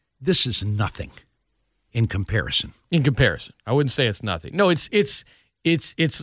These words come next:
Speaker 2: it's not.
Speaker 1: And
Speaker 2: The
Speaker 1: so,
Speaker 2: other things in there
Speaker 1: and so
Speaker 2: are
Speaker 1: my,
Speaker 2: more
Speaker 1: so,
Speaker 2: alarming.
Speaker 1: so my, my take on it is this.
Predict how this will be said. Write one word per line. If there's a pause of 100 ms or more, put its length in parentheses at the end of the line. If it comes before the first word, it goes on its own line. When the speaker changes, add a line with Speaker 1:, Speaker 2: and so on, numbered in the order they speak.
Speaker 2:
it's
not. (420)
Speaker 1:
And
Speaker 2:
The
Speaker 1:
so,
Speaker 2:
other
things
in
there
Speaker 1:
and
so
Speaker 2:
are
Speaker 1:
my,
Speaker 2:
more
Speaker 1:
so,
Speaker 2:
alarming.
Speaker 1:
so
my,
my
take
on
it
is
this.